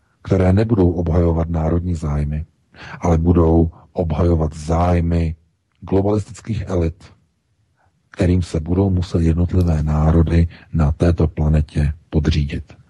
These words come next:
V tom je ten proces globalizace tak nebezpečný a zrůdný, protože, eh, už vidíte i dneska, že někteří politici už jsou nastaveni jako evropští politici a nikoliv jako čeští politici.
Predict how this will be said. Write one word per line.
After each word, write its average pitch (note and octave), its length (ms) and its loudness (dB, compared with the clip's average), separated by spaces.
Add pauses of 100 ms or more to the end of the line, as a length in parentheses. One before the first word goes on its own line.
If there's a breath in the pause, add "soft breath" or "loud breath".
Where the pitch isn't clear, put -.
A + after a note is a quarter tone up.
(140 soft breath)
V - 140 -12
tom F#2+ 400 2
je F2+ 120 4
ten D#2+ 240 0
proces D#2+ 400 -4
globalizace D#2+ 640 0
tak D#2 140 -2
nebezpečný E2 600 0
a D#2+ 80 2
zrůdný, D#2 560 4 (600 loud breath)
protože, D#2 440 4
eh, D#2 1000 2
už F2+ 220 2
vidíte G#2+ 360 4
i G2+ 100 2
dneska, F2+ 520 2
že E2 140 2
někteří E2+ 380 0
politici F2+ 500 -2
už E2+ 160 -8
jsou E2+ 180 2
nastaveni E2+ 760 2 (180)
jako E2 320 0
evropští E2 540 -2
politici F#2 560 -2
a E2+ 80 -2
nikoliv E2 760 2 (100)
jako D#2+ 220 -4
čeští - 680 -4
politici. C#2+ 520 -8